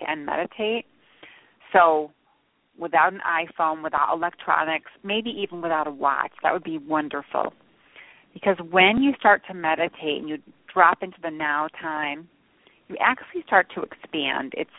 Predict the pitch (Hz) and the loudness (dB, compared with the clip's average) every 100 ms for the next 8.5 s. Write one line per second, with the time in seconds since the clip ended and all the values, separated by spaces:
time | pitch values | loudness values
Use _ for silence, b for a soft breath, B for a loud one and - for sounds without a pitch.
0 | _ - 180 180 180 165 - 190 185 180 | _ 2 2 4 -2 -2 0 0 2 0
1 | 175 - - 165 160 - - 147 139 - | -4 -2 6 8 6 2 2 4 4 2
2 | B B B B - 202 - 196 180 165 | B B B B -8 -8 2 4 6 6
3 | - 160 156 165 - - 156 151 - 156 | 4 4 0 0 -4 -2 0 0 0 4
4 | 156 - - 156 151 - - 185 165 165 | 4 2 -8 -6 -6 -10 -8 -2 4 6
5 | 160 151 151 143 - 151 147 - 151 151 | 4 2 -4 -8 -6 -6 -6 -2 -2 -2
6 | - 160 147 147 139 151 143 131 147 - | -6 0 2 2 -2 0 0 2 -2 0
7 | 165 120 160 165 170 _ _ b b b | -4 -2 -4 -4 -8 _ _ b b b
8 | b - 156 151 | b 0 4 4